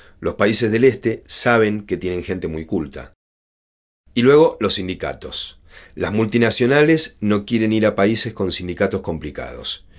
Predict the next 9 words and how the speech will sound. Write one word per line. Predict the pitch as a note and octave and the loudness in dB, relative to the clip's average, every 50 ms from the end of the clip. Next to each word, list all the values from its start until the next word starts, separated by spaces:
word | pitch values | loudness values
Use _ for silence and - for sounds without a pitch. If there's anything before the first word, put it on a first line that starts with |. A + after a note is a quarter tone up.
| - - - | -20 -20 -10
Y | - F#2+ F#2+ | -4 -2 0
en | F#2+ | 2
Europa, | G2+ G2+ A#2 B2+ C3 B2 - C#3 - | 4 6 6 6 6 6 4 2 2
los | G2+ G2+ F#2+ F2+ | 2 0 -2 -2
países | - F#2+ F#2+ G#2 G2+ - - | 0 0 0 0 0 -2 -2
con | - - G2 F2+ | -4 -4 -4 -4
sindicatos | - G2 F#2 F#2+ F2+ G#2+ G#2 - G2+ F2+ | -4 -6 -6 -2 -2 -2 0 0 -2 -2
más | F#2+ G2+ G#2 G2+ | -2 -2 -2 -2
conflictivos | - - G#2 G2+ G2+ G#2+ G2+ G2+ - B2 B2+ C3 C3+ C3+ - | 0 -2 -2 -2 -2 -4 -4 -2 0 0 2 2 2 0 -2